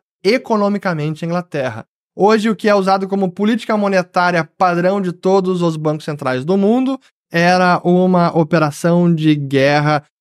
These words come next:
econômica dos nazistas contra os aliados. Surreal, né? Pois é, o mundo evoluiu bastante em termos econômicos. Claro que contém ironia. Enfim, aqui, aqui do Luciano, ó. Em um padrão B T C,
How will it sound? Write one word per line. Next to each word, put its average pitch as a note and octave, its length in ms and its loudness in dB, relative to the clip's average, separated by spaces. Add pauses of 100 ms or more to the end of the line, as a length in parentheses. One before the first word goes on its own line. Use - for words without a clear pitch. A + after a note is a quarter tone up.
(140)
econômica D3+ 720 2
dos C#3+ 100 -2
nazistas C#3+ 560 -2
contra C#3+ 460 -2
os C#3 100 -2
aliados. B2+ 460 -4 (440)
Surreal, D#3 400 2
né? A#2+ 200 -4
Pois D#3 180 0
é, C3+ 120 0
o A#2 100 -8
mundo D3+ 260 2
evoluiu D3 340 4
bastante D3+ 460 0
em C3+ 40 -6
termos C3+ 300 -2
econômicos. B2+ 580 -6 (480)
Claro C3+ 200 -2
que D#3 80 -8
contém C3 340 -6
ironia. B2+ 380 -6 (480)
Enfim, A3+ 480 2
aqui, A#3+ 540 0
aqui - 380 -4
do E3+ 80 2
Luciano, D#3 400 0
ó. A2+ 60 -8 (520)
Em F3 120 4
um C#4 60 2
padrão G#3 380 2
B F#3 120 2
T F#3+ 180 -2
C, C3 340 -4